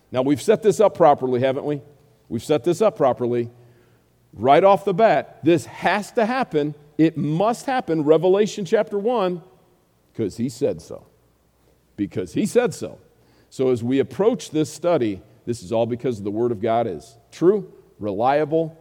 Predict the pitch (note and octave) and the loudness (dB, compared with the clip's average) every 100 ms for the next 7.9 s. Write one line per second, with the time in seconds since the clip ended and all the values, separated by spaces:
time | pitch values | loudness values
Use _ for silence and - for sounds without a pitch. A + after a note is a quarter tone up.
0 | _ _ - G2+ F#2+ B2 C#3 D#3 D#3+ - | _ _ -14 -12 -8 0 0 0 -4 -2
1 | A3+ F#3 A#2+ A#2+ A#2+ - - A2 G2+ C#3 | -2 -2 -2 -4 -8 -14 -12 -10 -8 -4
2 | C3+ A#2+ - C#3 A#2+ A2 - _ _ - | -4 -4 -2 -2 -2 -10 -10 _ _ -2
3 | C3 B2+ E3+ F3 D3+ A#2 A#2 F2+ - - | -2 0 -2 0 0 0 -4 -4 -10 -8
4 | C#3+ - G#3+ A3 F#3 G2+ A#2+ G2 - _ | -8 -4 -2 0 -2 -4 -6 -6 -10 _
5 | _ _ _ _ _ _ - A#2 - - | _ _ _ _ _ _ -4 -4 -6 -8
6 | D#3+ E3 G3 - E3 E3+ D#3 B2 C#3+ D#3+ | 0 2 2 0 -2 0 -2 0 0 2
7 | D#3 C#3+ D3+ E3+ B2+ A2+ G#2+ - | 0 0 2 0 0 0 -2 -8